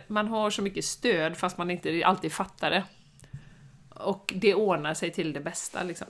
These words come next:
Så jag landade verkligen i den dagen och, eh, bara kände att, ja, men detta var ju precis vad jag behövde.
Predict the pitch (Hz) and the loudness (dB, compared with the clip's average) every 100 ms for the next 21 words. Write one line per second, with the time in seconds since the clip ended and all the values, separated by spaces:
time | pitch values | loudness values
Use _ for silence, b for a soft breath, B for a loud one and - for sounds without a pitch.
0 | - - 208 254 208 170 214 214 170 170 | -4 4 6 8 6 4 4 2 0 -2
1 | 165 151 147 - - 135 151 - - - | -2 -2 -2 -2 -4 -6 -6 -4 -2 -2
2 | - - 165 - - - - 160 160 - | -4 -4 -4 -4 -4 -6 -4 -2 0 0
3 | 202 202 180 180 156 151 - 196 - - | 0 2 0 0 -2 -4 -2 -2 -2 -6
4 | 165 170 - 156 156 156 175 160 | -6 -8 -8 -6 -4 -6 -6 -8